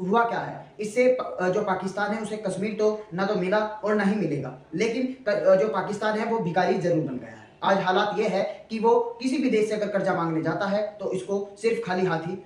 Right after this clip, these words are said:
लौटना पड़ता है। और अब तो यहाँ तक की नौबत आ गई है, जो पाकिस्तान के अपने अंदर के एसेट्स हैं, उनको गिरवी रख करके, जैसे कि airport हुआ, park हुए, अ, उनके जहाज हुए,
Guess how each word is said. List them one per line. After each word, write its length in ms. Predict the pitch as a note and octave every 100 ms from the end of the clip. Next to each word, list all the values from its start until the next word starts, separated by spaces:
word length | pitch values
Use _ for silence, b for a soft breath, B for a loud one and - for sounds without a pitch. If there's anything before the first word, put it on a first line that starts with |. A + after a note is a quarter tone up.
| F#3
लौटना 300 | F#3+ E3+ C#3
पड़ता 260 | B2+ -
है। 160 | - - _ b b E3+
और 120 | G3
अब 120 | G#3+
तो 320 | - A3+ - F#3
यहाँ 240 | G3+ A3+
तक 120 | B3
की 80 | A3+
नौबत 200 | F#3+ F3
आ 200 | E3+ E3+
गई 140 | G3
है, 280 | F3 F#3+ - E3
जो 100 | G#3+
पाकिस्तान 560 | G3+ F#3 G3+ A3 A#3
के 60 | A#3
अपने 220 | - G3
अंदर 300 | F#3 G3+ A3+
के 60 | G3
एसेट्स 380 | E3+ G#3+ G#3+
हैं, 360 | E3+ F#3+ - -
उनको 520 | A#3+ B3+ A#3+ A#3+ -
गिरवी 260 | F3 A3 A3+
रख 160 | A3
करके, 240 | A3+ G#3+ G#3+
जैसे 260 | G3+ F#3+
कि 200 | G3 G3+ F#3
airport 400 | F#3+ F#3+ G3+ F3+
हुआ, 180 | F3
park 360 | F3 F3+ F#3+ F#3+
हुए, 220 | E3 E3+ E3+
अ, 460 | - - E3+ D#3+
उनके 240 | E3+ E3+ F3+
जहाज 340 | E3+ F3 D#3+
हुए, 300 | D#3 E3 -